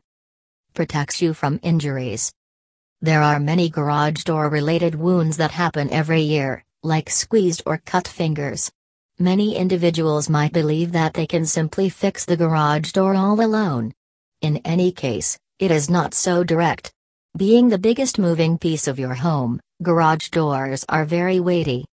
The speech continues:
This implies that your D I Y garage door fixes can be incredibly perilous and open you to wounds. Protect you and your friends and family by connecting with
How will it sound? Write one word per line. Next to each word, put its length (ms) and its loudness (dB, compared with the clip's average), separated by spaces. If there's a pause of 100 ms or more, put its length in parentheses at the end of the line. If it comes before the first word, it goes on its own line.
(320)
This 260 2
implies 600 -2
that 240 0
your 180 2
D 200 0
I 200 2
Y 320 0
garage 480 2
door 320 0
fixes 540 -2
can 220 0
be 180 0
incredibly 640 0
perilous 560 2
and 320 -2
open 280 2
you 140 4
to 160 -4
wounds. 640 0 (480)
Protect 460 -4
you 260 0
and 160 0
your 160 -2
friends 400 0
and 240 -4
family 460 0
by 180 0
connecting 600 0
with 160 -2